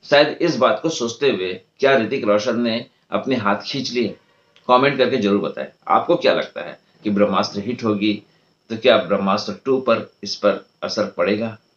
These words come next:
या ब्रह्मास्त्र flop होती है तो ब्रह्मास्त्र टू पर क्या असर पड़ेगा? अपने comment द्वारा हमें बताने की जरूर कोशिश करें।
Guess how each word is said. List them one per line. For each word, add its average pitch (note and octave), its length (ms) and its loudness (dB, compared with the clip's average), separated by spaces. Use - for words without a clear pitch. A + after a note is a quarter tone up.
या G3 100 8
ब्रह्मास्त्र D#3 460 4
flop A2+ 320 0
होती F#2+ 260 -6
है F#2+ 200 -8
तो B2+ 60 -2
ब्रह्मास्त्र G#2+ 440 2
टू G#2 80 -4
पर G#2 120 0
क्या - 220 -6
असर - 300 -12
पड़ेगा? - 280 -14
अपने D#3+ 200 4
comment D3+ 340 4
द्वारा B2+ 340 6
हमें A2 180 0
बताने F#2+ 300 2
की F#2+ 80 0
जरूर G2 220 -2
कोशिश A2 220 -2
करें। G#2+ 300 -2